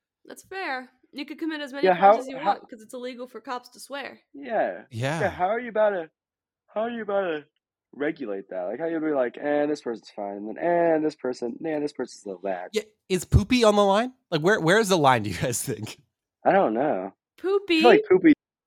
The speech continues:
Speaker 2: poopy can't be on the line. Poop,
Speaker 3: Yeah,
Speaker 2: poopy's
Speaker 3: poopy
Speaker 2: gotta
Speaker 3: seems
Speaker 2: be,
Speaker 3: fine.
Speaker 2: poopy's fine.
Speaker 3: Uh, I think butthole may be on the line.
Speaker 1: Then pass the line.
Speaker 2: Yeah, maybe.
Speaker 3: You think butthole's past the line?
Speaker 2: Yeah.
Speaker 1: Yep.
Speaker 3: What about, what about booth hole?
Speaker 1: What?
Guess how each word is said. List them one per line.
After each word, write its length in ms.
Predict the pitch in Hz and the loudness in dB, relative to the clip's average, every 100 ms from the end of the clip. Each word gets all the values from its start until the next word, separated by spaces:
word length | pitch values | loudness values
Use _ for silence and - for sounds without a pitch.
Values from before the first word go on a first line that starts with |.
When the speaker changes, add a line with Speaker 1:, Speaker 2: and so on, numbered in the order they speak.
| _ - | _ -8
Speaker 2:
poopy 180 | 175 | -6
can't 240 | - 151 131 | -4 -4 -2
be 80 | 123 | -2
on 100 | 113 | -2
the 60 | |
line. 400 | 107 117 104 - - | 0 -2 -2 -8 0
Poop, 160 | 180 190 | 0 2
Speaker 3:
Yeah, 80 | 196 | -2
Speaker 2:
poopy's 40 | |
Speaker 3:
poopy 140 | 202 220 | 0 4
Speaker 2:
gotta 160 | 165 | 4
Speaker 3:
seems 80 | 147 | 4
Speaker 2:
be, 60 | 131 | -4
Speaker 3:
fine. 120 | - _ _ _ _ _ _ _ _ - | -10 _ _ _ _ _ _ _ _ -8
Speaker 2:
poopy's 240 | 175 156 - | -6 -6 -4
fine. 340 | 117 90 - _ _ _ _ _ _ | -4 -4 -12 _ _ _ _ _ _
Speaker 3:
Uh, 120 | 139 | -2
I 40 | 143 | 0
think 160 | 180 123 | -2 0
butthole 400 | 131 147 170 - _ _ 143 | -2 0 -4 -6 _ _ -4
may 100 | 147 | -2
be 60 | |
on 40 | 151 | 0
the 40 | |
line. 220 | 151 165 202 - | 0 -2 -4 -8
Speaker 1:
Then 160 | 214 226 | -6 -2
pass 280 | 196 202 | -2 -4
the 60 | 190 | -8
line. 280 | 196 185 190 | -10 -10 -10
Speaker 2:
Yeah, 200 | 101 98 | -8 -6
maybe. 380 | 98 92 92 98 _ _ _ - | -8 -10 -14 -20 _ _ _ -6
Speaker 3:
You 40 | |
think 120 | 160 143 | -2 0
butthole's 240 | 151 156 | 0 0
past 240 | 131 135 | -2 -2
the 60 | - | -2
line? 160 | 143 95 | -2 -2
Speaker 2:
Yeah. 60 | 95 | -4
Speaker 1:
Yep. 100 | - _ _ _ _ _ _ _ _ _ - | -8 _ _ _ _ _ _ _ _ _ -8
Speaker 3:
What 100 | 147 | 0
about, 280 | 156 117 _ _ | 0 -2 _ _
what 100 | 143 | -2
about 240 | 151 160 101 | 2 2 0
booth 200 | 135 139 | -4 -4
hole? 280 | - 82 78 _ _ _ _ _ _ _ _ _ | -6 -10 -10 _ _ _ _ _ _ _ _ _
Speaker 1:
What? 280 | - 269 480 | -10 -10 -10